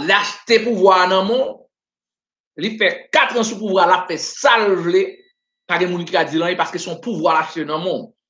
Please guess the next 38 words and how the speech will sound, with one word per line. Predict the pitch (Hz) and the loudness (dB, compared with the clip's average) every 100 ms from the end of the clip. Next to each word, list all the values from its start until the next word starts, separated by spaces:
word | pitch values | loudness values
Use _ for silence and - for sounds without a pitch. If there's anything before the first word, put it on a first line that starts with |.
| _ | _
E | - | -4
sa | 226 | 0
fè | 175 | 0
n | 180 | 0
ap | 160 | -4
di | 196 | 0
lajenès, | 190 156 165 202 - - - - - 147 | 2 2 0 0 0 -4 -14 -20 -8 2
lè | 208 - _ _ _ _ _ | 2 0 _ _ _ _ _
mwen, | 269 226 | 0 2
mwen | 208 208 | 2 0
fè | 170 | -2
videyo | 170 170 151 | 2 2 2
sa | 151 165 | 0 0
yo, | 180 - _ | 0 -2 _
se | - 208 | -4 -2
pou | 233 | 2
lajenès | 220 196 220 190 - | 2 2 -2 -4 2
ka | 175 175 | 4 4
ouvè | 165 151 | 2 -2
zye, | 131 156 269 170 123 113 _ _ _ - | -4 -4 -2 0 -2 -10 _ _ _ -4
pou | 285 | -4
nou | 247 | -2
ka | 220 185 175 | 0 0 0
konnen | 190 208 226 185 | -4 -4 -4 -4
ke | 143 - 143 | -6 -6 -6
nèg | 180 254 - | 0 0 2
sa | 185 175 | 2 4
yo, | 190 185 | 4 4
yo | 196 | 2
fini | - - - 302 339 370 - _ _ _ _ _ _ _ _ _ _ _ - - - | 2 -12 -4 -2 -2 -4 -8 _ _ _ _ _ _ _ _ _ _ _ -20 -20 0
se | 226 | 2
lòt | 208 240 269 220 | 4 2 2 -2
moun | 208 | -4
pou | 185 196 | -2 -4
nou | 175 | 0
bay | 175 156 | 2 2
pouvwa | 160 139 120 104 | -2 -6 -6 -8
yo. | 69 | -10